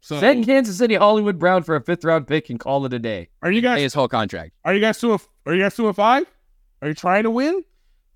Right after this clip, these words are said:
Speaker 1: I, I, uh, yeah. I mean, I mean,
Speaker 2: And if so, why?
Speaker 3: Why?
Speaker 1: why? That, that's the real question. 'Cause yes, they're professionals. I know they wanna win.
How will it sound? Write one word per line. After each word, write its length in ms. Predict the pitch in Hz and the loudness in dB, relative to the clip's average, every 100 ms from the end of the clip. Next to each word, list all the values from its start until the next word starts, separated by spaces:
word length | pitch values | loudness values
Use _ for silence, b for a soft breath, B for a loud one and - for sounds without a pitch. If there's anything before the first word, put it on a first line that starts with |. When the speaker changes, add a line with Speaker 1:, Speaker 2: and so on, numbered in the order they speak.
| _ _ _ _ _ _ _ | _ _ _ _ _ _ _
Speaker 1:
I, 160 | 170 208 - | -4 -4 -6
I, 160 | 165 165 143 | -16 -16 -8
uh, 220 | 196 254 151 | -6 -6 -6
yeah. 240 | 160 247 240 _ - | -6 -6 -6 _ -4
I 80 | |
mean, 260 | 202 208 160 - _ | -2 -2 -4 -10 _
I 220 | - 117 175 | -10 -8 -6
mean, 120 | 170 | 0
Speaker 2:
And 100 | 220 | 0
if 80 | 226 | 0
so, 460 | - 294 285 240 - | 4 6 6 2 -6
why? 580 | 113 180 294 254 131 92 _ - | -2 4 4 4 0 -6 _ -8
Speaker 3:
Why? 120 | 113 | -2
Speaker 1:
why? 320 | 269 302 156 - | -2 -2 -6 -4
That, 240 | 277 196 | -4 0
that's 280 | 277 320 - | 0 0 -2
the 100 | 247 165 | -16 -8
real 220 | 220 190 | -4 -4
question. 400 | - 156 - 135 | -4 -6 -6 -6
'Cause 260 | - 180 160 | -2 -2 2
yes, 200 | 190 - | 2 2
they're 120 | 165 | -2
professionals. 600 | 190 - 160 - 143 127 | -2 0 0 0 -4 -4
I 60 | 127 | -4
know 140 | 139 | -2
they 100 | 139 | -2
wanna 200 | 135 131 120 | -2 -2 -2
win. 260 | 120 117 | -4 -6